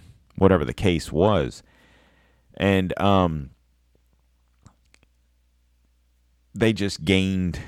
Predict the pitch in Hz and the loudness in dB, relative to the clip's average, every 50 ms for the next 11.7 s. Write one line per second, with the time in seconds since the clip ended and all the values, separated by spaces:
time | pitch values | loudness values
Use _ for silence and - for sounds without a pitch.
0 | - - - - _ - - - 87 87 82 73 50 50 - - - - - - | -16 -20 -20 -20 _ -14 -8 -4 -2 -2 -2 -2 -4 -6 -12 -14 -16 -20 -20 -20
1 | - - _ _ - - - 87 87 82 73 57 - - - 104 101 101 107 113 | -20 -20 _ _ -8 0 2 2 4 2 0 -2 -8 -10 -6 -2 2 4 2 2
2 | - 107 101 98 101 95 - - - 62 73 90 90 87 85 82 87 85 82 80 | 2 0 0 0 0 0 0 -4 -12 -6 -2 0 0 0 0 0 0 0 0 0
3 | 73 78 - - 80 73 78 - 71 73 71 67 58 58 60 - 98 92 92 87 | -2 -4 -4 -2 -2 -2 -2 -2 -2 -2 -2 -2 -2 -6 -6 -2 0 0 2 2
4 | 80 76 - - - - _ _ _ _ _ _ _ _ _ _ _ _ _ _ | 0 -2 -4 -8 -16 -20 _ _ _ _ _ _ _ _ _ _ _ _ _ _
5 | _ - 82 82 82 76 78 78 - - - 101 73 58 - - - - - - | _ -6 -2 0 2 2 0 -2 -4 0 0 0 0 0 -4 -8 -14 -16 -18 -20
6 | - _ _ _ _ _ _ _ - - 78 76 85 80 - _ _ _ _ _ | -20 _ _ _ _ _ _ _ -4 -2 0 0 -2 -2 -4 _ _ _ _ _
7 | _ _ _ _ _ _ - - 95 87 87 85 82 85 95 104 107 107 98 - | _ _ _ _ _ _ 2 4 4 6 4 2 2 0 0 0 0 0 -2 -4
8 | - - 107 92 87 82 78 73 73 80 78 - - - - - - - - _ | 0 4 4 6 6 6 4 2 2 0 -2 -4 -10 -18 -20 -20 -20 -20 -20 _
9 | _ _ _ - 82 82 82 73 80 80 78 76 76 76 - - - 67 67 62 | _ _ _ -6 -4 -4 -4 -2 -4 -2 -2 -2 -2 -4 -6 -6 -8 -10 -8 -8
10 | - - 87 104 98 90 87 76 69 67 64 69 80 76 - - - - _ _ | -4 -2 0 0 0 0 -2 -2 -2 -2 -2 -2 -4 -6 -8 -12 -20 -20 _ _
11 | _ _ - - - 76 71 71 69 71 73 73 71 | _ _ -10 -2 -2 0 0 0 0 0 -2 -4 -4